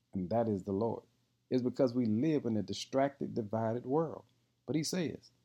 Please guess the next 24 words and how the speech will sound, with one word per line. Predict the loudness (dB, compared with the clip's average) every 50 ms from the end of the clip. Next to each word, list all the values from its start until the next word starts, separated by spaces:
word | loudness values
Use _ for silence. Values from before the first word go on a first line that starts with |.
| _ _ _ _ _ _ _ -6
you | -2 0 0 2
have | 2 2 2 0 0
to | 0 0
be | 0 2
very | 2 2 2 0 0 0 -2
careful | -4 -4 -2 -2 -2 -2 -2 -4
when | -4 -4
it | -4 -4 -4
comes | -4 -4 -4 -4 -6
to | -6 -4
money, | -4 -2 -2 -4 -4 -6 -10 -14 _ _ _ _ _ _ _ _ _
because | -6 -4 -2 -2 -2
it's | -2 0 2
not | 4 4 4 2 2
that | 0 0 0
money | 2 2 4 4 4 4 4 4 2
is | 0 -2 -2 -2
evil, | 0 0 0 0 -4 -8 -16 -18 _ _ _ _ _ _ _ _ -4
but | -2 -2
it's | -2 -4
the | -4 -4 -4 -4 0 0
evil | 2 2 2 2 2 2
intent | 2 2 0 0 -2 0 0 0 0 -2 -4 _ _ _ _ _ _ _ _ _ _ 4
or | 6 8 8 8 8 4 2